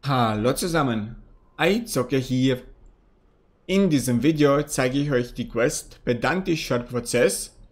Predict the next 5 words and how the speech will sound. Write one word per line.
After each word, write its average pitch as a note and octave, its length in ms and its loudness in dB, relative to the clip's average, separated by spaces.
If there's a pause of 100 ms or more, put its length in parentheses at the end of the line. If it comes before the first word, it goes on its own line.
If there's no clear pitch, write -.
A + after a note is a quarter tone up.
(580)
anzunehmen C3+ 840 0
bei A2+ 160 -4
Mera A2 640 -2 (1040)
in F3+ 200 4
Suvamar A2 760 -2